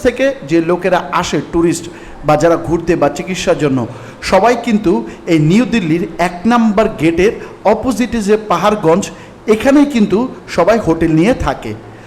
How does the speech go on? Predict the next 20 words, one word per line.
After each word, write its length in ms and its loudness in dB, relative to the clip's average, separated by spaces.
তো 80 4
আজকের 320 -2
ভিডিওটি 340 2
আমাদের 300 2
এই 200 0
পর্যন্ত। 380 0
আমরা 260 4
আগামী 380 4
পর্বে 220 2
দেখাবো 380 2
যে 180 0
নিউ 220 6
দিল্লি 340 2
থেকে 340 0
আমরা 260 2
কোন 180 4
জায়গা 300 4
থেকে 280 0
বাসের 340 0
টিকিট 260 -2